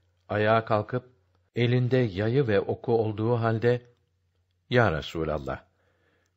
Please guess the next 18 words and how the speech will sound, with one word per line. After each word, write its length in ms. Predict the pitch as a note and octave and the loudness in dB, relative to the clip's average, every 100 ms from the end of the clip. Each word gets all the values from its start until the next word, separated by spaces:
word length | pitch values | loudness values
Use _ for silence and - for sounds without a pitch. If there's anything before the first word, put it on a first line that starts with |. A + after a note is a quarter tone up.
| _ - | _ -6
Kureyşliler 920 | F3+ D3+ A2+ - - G2 F#2+ E2 - _ _ _ _ - | 0 2 2 -2 -4 -2 -2 -2 -8 _ _ _ _ -12
bize 360 | F2+ A#2+ A#2 | -6 -2 0
yüz 400 | B2 E2 G#2+ D#3 | 0 -2 -4 -2
metre 400 | A2+ G2 - F2 | -2 -2 -2 -4
kadar 320 | - D#2+ D#2 | -4 -4 -4
yaklaştıklarında 1300 | C#2+ F2+ G#2+ - G#2+ - A2 - A2+ A2+ A2+ B2+ C#3+ _ _ _ _ _ _ _ _ _ - | -2 -2 0 0 -2 -2 -6 -2 0 0 2 0 0 _ _ _ _ _ _ _ _ _ 0
onları 480 | C#3+ C#3 C3+ D3 - _ | 2 4 4 2 0 _
ok 180 | E3 D3+ | 4 4
atışına 520 | - B2 - G#2 F2 | -2 -2 -4 -2 -2
tutalım. 480 | - E2 C#2 A#1 A1 _ _ _ _ _ _ _ _ - | -6 -6 -6 -6 -14 _ _ _ _ _ _ _ _ -10
Sonra 600 | - E3 A#2 F2+ - _ - | 0 2 4 2 0 _ -4
elimizle 640 | A#2 C3 C3+ A2 A2+ G#2 - _ | 0 2 0 2 2 0 -4 _
taş 260 | - D#3 - | -4 -4 -4
atımı 320 | G#2 A2 G#2+ | -4 -2 -2
mesafesine 800 | F#2+ F#2+ G#2 F#2 G2 F2 F#2+ F2+ | -2 -2 -2 -2 -4 -6 -4 -4
geldiklerinde 1000 | G2 G#2 G#2 A2 A2+ A2 A#2+ C3+ D3 - _ _ | -2 -2 -2 -2 -2 -2 0 -2 -2 -8 _ _
taş 260 | - A2+ - | 0 0 -2
atalım. 420 | - A#1+ B1 G1+ | -10 -10 -12 -14